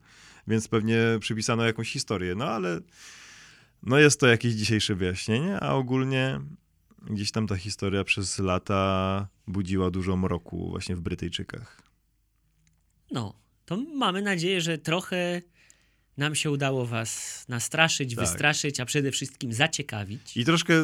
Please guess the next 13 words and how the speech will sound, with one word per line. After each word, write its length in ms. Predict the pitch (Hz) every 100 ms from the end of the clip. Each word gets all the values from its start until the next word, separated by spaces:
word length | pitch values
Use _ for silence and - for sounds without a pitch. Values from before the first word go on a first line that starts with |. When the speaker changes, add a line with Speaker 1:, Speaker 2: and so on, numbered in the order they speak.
| 147 127
Speaker 1:
takiego 260 | 143 147 135
światła 440 | - 135 - 92
się 120 | 98
na 120 | 90
koniec 320 | 90 90 87 -
tutaj 200 | 92 85
pojawiło 400 | 92 87 87 82
teraz, 300 | 85 87 117
nie? 180 | 156
Że 120 | 170 156 147 139 135 135 -
może 260 | - 123 127
jednak, 440 | 120 123 117 -
y, 440 | 117 113 110 110